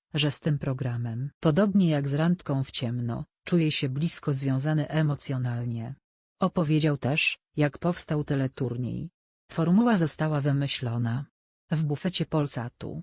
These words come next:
Atmosfera tamtych czasów, kiedy można było w bufecie studia wymyślić program telewizyjny, i jeszcze ktoś to będzie chciał zrealizować, była wyjątkowa. Nie było tak, jak teraz, że szuka się formatów na całym świecie,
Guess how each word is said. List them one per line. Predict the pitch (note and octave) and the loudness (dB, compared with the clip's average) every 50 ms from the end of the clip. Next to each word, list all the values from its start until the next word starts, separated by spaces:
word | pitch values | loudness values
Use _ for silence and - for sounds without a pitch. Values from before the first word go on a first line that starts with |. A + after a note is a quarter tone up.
| - _ | -10 _
Atmosfera | - D#3+ - - D#3+ D3 - - - F#3 F#3+ F3 | -2 -2 0 0 -2 -2 -2 -2 0 0 0 2
tamtych | - - D3 C#3+ C#3+ - C#3+ - - | 2 2 0 0 0 -2 -4 -6 -4
czasów, | - - A#2 A#2+ - - - A#2+ B2 - - - _ _ _ _ _ | -6 -6 -4 -4 -4 -6 -6 -8 -10 -12 -14 -20 _ _ _ _ _
kiedy | - D3+ C#3 C#3+ | 0 2 4 4
można | C#3 D3+ F3 E3 E3 D3+ D3 | 4 4 2 2 2 2 2
było | C#3 C#3 C#3 C3+ C3+ C3 | 2 2 2 2 2 0
w | C3+ | 0
bufecie | C3 C#3 C#3+ - D#3 D#3 - - D3 | -2 -4 -4 -2 -4 -4 -2 -2 -2
studia | - - - - D3 D3 D3 C#3 C3+ | -2 -2 0 -2 0 2 2 0 2
wymyślić | C3 B2+ B2+ C#3+ D#3 - - D#3+ C#3+ - - | 2 2 2 2 0 -2 -2 -4 -4 -6 -4
program | - E3+ E3 D#3+ D#3 D#3+ D3+ C#3+ C3+ | -2 0 0 0 2 0 0 0 0
telewizyjny, | - D3 C3 C3+ B2+ B2 C3 A#2+ - C3 B2+ A#2+ A2+ A2+ A2 A2 A#2+ D3+ - _ _ _ | -2 -2 0 0 0 0 -2 -2 -2 0 0 0 0 0 -2 -2 -4 -8 -10 _ _ _
i | - C#3 | 0 2
jeszcze | C#3+ C#3 - - - D#3 | 2 2 0 0 -2 -2
ktoś | - - - E3+ E3 D#3 - | -4 -2 0 0 0 0 0
to | - D#3 C#3+ | -2 -2 0
będzie | D3+ E3 E3 D#3 C#3+ C#3+ | 2 2 2 2 0 -2
chciał | - - - D#3 C#3 C3+ | -4 -2 -2 0 0 0
zrealizować, | C3 D#3 C3+ C3+ C3 C3+ C#3 B2+ - B2 A2+ A#2+ B2 B2 B2 C#3+ - - - - _ _ _ - | 2 2 0 0 0 0 -2 -4 -4 -6 -6 -6 -8 -8 -10 -8 -8 -8 -10 -10 _ _ _ 0
była | E3+ G#3 A#3+ B3 G3+ E3 | 2 4 4 4 4 2
wyjątkowa. | D3 D3 C#3 C3+ C3 - - - - A#2 A#2 A2 A#2+ A#2+ D3 E3 - _ - | 2 2 2 0 -2 -4 -6 -4 -4 -4 -2 -4 -6 -8 -8 -12 -12 _ 0
Nie | F3 F#3+ G3+ | 2 2 4
było | F3 E3+ D#3+ D#3 C#3 | 2 2 2 2 0
tak, | - - B2+ B2 D#3+ E3+ - - _ _ _ _ - | 0 -4 -4 -4 -4 -4 -8 -14 _ _ _ _ 0
jak | D#3 D3 - | 0 0 0
teraz, | - C#3 B2+ A#2 A2+ A#2 C#3 - - - - _ _ _ | -2 -4 -2 -2 -2 -4 -4 -4 -6 -8 -8 _ _ _
że | D#3 C#3+ D#3 C#3+ | -2 0 0 0
szuka | - - F3 E3+ - D#3 D3 | 0 -2 -2 0 0 0 0
się | - - C#3 | -2 -6 -6
formatów | - C#3+ C3 C3+ C#3+ D#3+ F3 - - D3 - - | -4 -2 -2 0 0 0 0 -2 -4 -4 -2 0
na | D3 C3 B2+ | 0 0 0
całym | - G3+ G3+ G3 F3+ E3 | 0 0 2 2 2 0
świecie, | C#3+ - - - B2 A#2+ A2+ - - - B2+ D3 | 0 -2 -4 -4 -4 -4 -4 -4 -6 -6 -6 -8